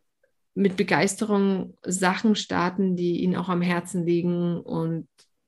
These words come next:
ja, dann auch dranbleiben und so manchmal dann überfordert sind im,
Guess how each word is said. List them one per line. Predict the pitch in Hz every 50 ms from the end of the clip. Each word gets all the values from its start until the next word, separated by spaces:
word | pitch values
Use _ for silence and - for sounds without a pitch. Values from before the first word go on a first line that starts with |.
| _ _ -
ja, | - 170 160 -
dann | 175 165 139
auch | 170 165
dranbleiben | - - 175 175 180 175 175 170 170 170 170 175
und | 175 170 165 -
so | 175 165 170 170 165 160 175 - -
manchmal | 180 180 180 190 180 170
dann | 170 170 170 170 -
überfordert | - 180 170 165 165 - 208 208 220 233 233 240
sind | - 247 220 240
im, | 247 277 277 269 262 226 208